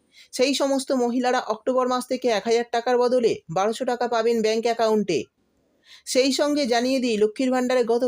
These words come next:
কয়েক মাসের টাকা ঢুকতে সমস্যা হচ্ছে। কিছু কিছু মহিলা কোনো কোনো মাসের টাকা পাচ্ছেন না, কারো তিন মাস, কারো দু মাস বা কারো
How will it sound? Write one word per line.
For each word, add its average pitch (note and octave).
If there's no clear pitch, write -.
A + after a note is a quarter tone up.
কয়েক A3+
মাসের A#3+
টাকা A3+
ঢুকতে A#3+
সমস্যা A3+
হচ্ছে। G#3+
কিছু C4+
কিছু C#4+
মহিলা C4
কোনো B3
কোনো B3+
মাসের A#3+
টাকা A#3+
পাচ্ছেন A#3
না, F#3+
কারো B3
তিন B3+
মাস, B3
কারো A3+
দু B3
মাস A#3
বা A3
কারো A#3